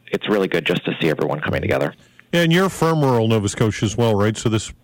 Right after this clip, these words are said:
Speaker 2: I would think, would particularly resonate with you, being from rural Nova Scotia.
Speaker 1: Yeah, I grew up in the Annapolis Valley in a small, small town, and I can definitely,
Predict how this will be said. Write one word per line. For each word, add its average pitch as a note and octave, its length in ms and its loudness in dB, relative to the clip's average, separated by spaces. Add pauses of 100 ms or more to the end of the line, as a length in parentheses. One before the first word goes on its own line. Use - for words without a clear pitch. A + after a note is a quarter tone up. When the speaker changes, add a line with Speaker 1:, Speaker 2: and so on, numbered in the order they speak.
(220)
Speaker 2:
I A2 140 2
would G#2 220 -2
think, A#2 200 0
would G#2 120 -2
particularly G#2 680 0
resonate G#2+ 460 2
with G2 220 -2
you, A2 180 2
being G#2 280 0
from G2+ 280 0
rural G2+ 360 2
Nova G2 200 2
Scotia. G#2 400 -2 (720)
Speaker 1:
Yeah, B2+ 220 2
I G#2 80 2
grew B2 160 0
up B2 100 -2
in A#2+ 80 0
the A2 80 2
Annapolis F2 400 0
Valley E2 320 0
in D2 140 -2
a C#2 80 -6 (120)
small, D#2+ 520 0
small D#2+ 180 -2
town, E2 300 0
and D#2 120 0
I D2+ 60 0
can D#2+ 220 -4
definitely, D#2+ 680 0